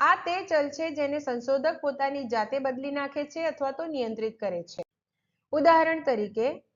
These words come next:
ધારો કે આપણે જૂથ અભ્યાસથી વિદ્યાર્થીઓના પ્રદર્શનમાં શું ફરક પડે છે તે વિષય પર સંશોધન કરી રહ્યા છીએ. અહીં જૂથ અભ્યાસ એ આપણું સ્વતંત્ર ચલ છે, કારણ કે આપણે તેને બદલી શકીએ છીએ,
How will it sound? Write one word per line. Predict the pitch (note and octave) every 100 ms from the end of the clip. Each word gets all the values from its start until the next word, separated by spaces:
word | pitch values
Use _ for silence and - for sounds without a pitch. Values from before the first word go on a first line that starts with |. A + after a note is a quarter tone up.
| _ _ _ -
ધારો | B3 B3 E4
કે | F4 G4+
આપણે | D#4+ D#4 D#4+ E4
જૂથ | C4 D4 D#4
અભ્યાસથી | C#4+ A#3+ C4 B3 B3 -
વિદ્યાર્થીઓના | D4 B3 A3 B3 B3+ D#4+ E4+
પ્રદર્શનમાં | E4+ C#4 C#4 C#4 C#4+ C#4+ C#4+
શું | C#4+ G4 G4+
ફરક | B3+ B3 B3
પડે | B3 B3 B3
છે | C4
તે | B3+ C4
વિષય | A#3+ A3+ D4+
પર | E4 E4
સંશોધન | C#4 B3+ C4 B3+ B3+
કરી | B3 A#3+ D#4+
રહ્યા | C#4+ B3 A3
છીએ. | A3 - G#3+ D3+ _ _ _ _ _ _ _ _ _ _ _
અહીં | A#3+ B3+ C#4+
જૂથ | B3 D4 D4+
અભ્યાસ | D4 A#3+ C#4+ C#4+
એ | D4 D4 -
આપણું | G#3+ - C4+
સ્વતંત્ર | C#4+ B3 A#3 - A#3 A#3 G#3+
ચલ | G#3 F3+
છે, | E3+ G#3 A#3 - _ _
કારણ | - A#3 B3+
કે | C#4 D4+
આપણે | A#3+ A3+ C#4+
તેને | D4 D4
બદલી | C#4+ A3+ A#3 C#4+
શકીએ | C#4 B3+ C4+ C4+
છીએ, | - C4+ C#4